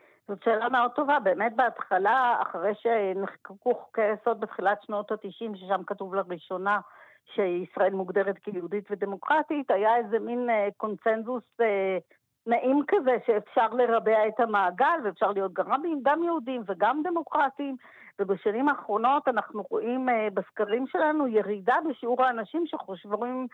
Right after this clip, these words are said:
שבאמת אפשר ל-, ליישב את שני הצדדים האלה של המשוואה. עכשיו השאלה, איך,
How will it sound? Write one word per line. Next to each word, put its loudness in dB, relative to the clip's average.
שבאמת 4
אפשר 2
ל-, 2
ליישב 4
את -2
שני -2
הצדדים 0
האלה 2
של -2
המשוואה. -2
עכשיו 2
השאלה, 4
איך, -2